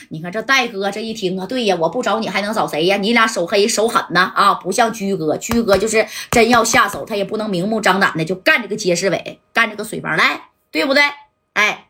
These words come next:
那行，那我现在呀，开车就去码头等你啊，强哥。哎，啪的电话就挂了。那你看这电话啊，这么前脚这么一挂啊，完了也就往那个码头开呗。哎，这马三儿就说了：“贾代呀，那他俩来能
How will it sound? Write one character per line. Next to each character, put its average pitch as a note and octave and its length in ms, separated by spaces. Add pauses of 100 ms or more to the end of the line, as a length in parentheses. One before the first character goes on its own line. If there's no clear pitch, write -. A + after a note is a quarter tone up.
(1400)
那 G3+ 100
行， F#3 420
那 G3+ 120
我 - 140
现 G3 160
在 G#3+ 140
呀， D#3+ 240
开 G3 160
车 F#3+ 160
就 F3+ 80
去 F#3 120
码 E3+ 140
头 D3+ 360
等 G3 180
你 G#3+ 80
啊， A#3 280
强 G#3+ 180
哥。 A3 180 (180)
哎， - 320
啪 F3 260
的 F3 60
电 F#3 160
话 G3 160
就 F#3+ 80
挂 C#4 160
了。 - 60 (640)
那 C4 80
你 A#3+ 120
看 A#3 120
这 A#3+ 80
电 C4 240
话 C4+ 220
啊， F3+ 100
这 A3 120
么 G#3+ 100
前 G#3+ 300
脚 - 120
这 F#3+ 60
么 G3+ 80
一 F#3 140
挂 C4 180
啊， E3+ 400
完 D3+ 160
了 B3+ 80
也 B3 160
就 C4 120
往 - 160
那 G#3 60
个 A3+ 80
码 G#3 140
头 F#3+ 160
开 F#3 300
呗。 F#3 200 (100)
哎， F3 360
这 F#3+ 100
马 E3+ 140
三 F3+ 140
儿 E3 80
就 F#3+ 100
说 D#3 180
了 - 80 (640)
：“贾 G3 180
代 B3 200
呀， F3 280 (240)
那 C4 120
他 B3+ 220
俩 A#3 160
来 A3+ 180
能 C4 200